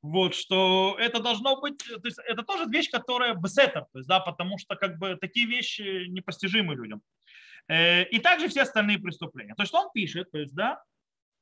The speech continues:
э, к с-, э, то есть, что есть вот эти вот проклятия, именно, именно вот эти вот вещи, которые между человеком и Богом, то есть, говорится о том, что Бог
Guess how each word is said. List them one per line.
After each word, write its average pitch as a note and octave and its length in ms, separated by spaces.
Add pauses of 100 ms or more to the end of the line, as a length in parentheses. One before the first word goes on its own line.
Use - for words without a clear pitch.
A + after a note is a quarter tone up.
(1000)
э, E3 320
к D#3+ 80
с-, - 180
э, E3 220
то F#3+ 100
есть, F#3 140
что F#3 600
есть G#3 420
вот A3 120
эти B3 100
вот - 120
проклятия, G#3 520
именно, A3 460
именно B3+ 320
вот G3+ 200
эти G3 160
вот D#3+ 80
вещи, A3 300
которые G#3 480
между F3+ 340
человеком F#3 500
и C#3+ 100
Богом, B3 380
то - 80
есть, D3+ 100
говорится F3+ 340
о F3 40
том, C4 200 (240)
что - 280
Бог E3+ 380